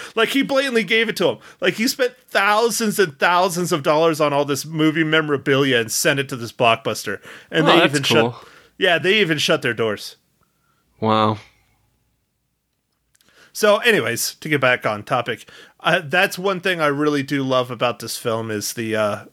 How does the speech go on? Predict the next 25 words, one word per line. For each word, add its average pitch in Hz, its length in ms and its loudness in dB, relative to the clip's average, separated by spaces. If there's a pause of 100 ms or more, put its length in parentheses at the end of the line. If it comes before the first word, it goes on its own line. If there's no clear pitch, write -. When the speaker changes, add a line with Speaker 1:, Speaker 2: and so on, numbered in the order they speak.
(140)
Speaker 1:
video 135 320 2
rental 120 340 -2
store 113 300 -2
because, 120 500 -2 (420)
you 190 80 -2
know, 135 160 2
growing 170 300 2
up 175 160 0
as 135 140 -4
a - 60 -8
kid, 156 460 0 (380)
we 151 140 0
had 147 380 2
the 139 100 -4
big 165 280 0
ugly 151 300 2
monster 139 640 2
Blockbuster, 139 840 -2
and 139 120 -4
then 143 80 -2
we 139 100 2
had 139 140 2
all 147 300 0
the 147 140 -2
independents, 131 720 -6